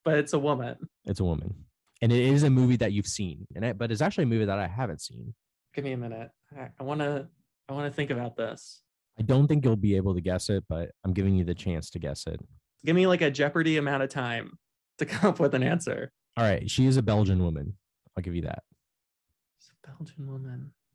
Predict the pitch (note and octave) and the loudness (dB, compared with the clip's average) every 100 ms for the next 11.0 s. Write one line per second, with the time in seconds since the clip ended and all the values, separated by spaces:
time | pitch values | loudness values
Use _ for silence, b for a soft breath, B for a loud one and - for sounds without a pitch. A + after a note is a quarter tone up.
0 | - G2 F2+ G2 F2 E2 D#2 - - A1+ | -14 -4 0 0 0 -2 -2 -6 -10 -8
1 | G#2 - - - _ _ _ _ - C#3 | -8 -8 -16 -20 _ _ _ _ -6 -2
2 | B2 A2+ A2+ A#2 - _ - A#2 - - | -2 -2 -6 -8 -14 _ -16 -14 -12 -4
3 | C#3 C3 A#2+ A#2 - A#2 B2 E3 D#3 C#3+ | -2 0 -2 -6 -8 -10 -4 2 2 2
4 | G#2+ - _ _ A#2 A#2+ C3+ A#2 F#2+ E2 | -2 -4 _ _ 0 2 2 2 2 -2
5 | E2 - - - _ _ _ _ _ _ | -6 -10 -14 -20 _ _ _ _ _ _
6 | _ - - C#3+ D#3+ C#3 A#2+ B2 A#2 A#2 | _ -20 -18 -10 -8 -8 -10 -12 -14 -14
7 | A2+ B2 - _ _ _ _ _ _ _ | -14 -16 -18 _ _ _ _ _ _ _
8 | _ _ _ _ _ _ _ _ _ B2+ | _ _ _ _ _ _ _ _ _ -6
9 | B2+ B2 A#2 A#2 A2+ A#2 A2 C3 E3 A3+ | -4 -6 -8 -8 -8 -10 -8 -4 0 0
10 | D3 A2+ F3 - G3+ A#3 F3+ A2 B2 | 0 0 0 2 4 4 2 -2 -4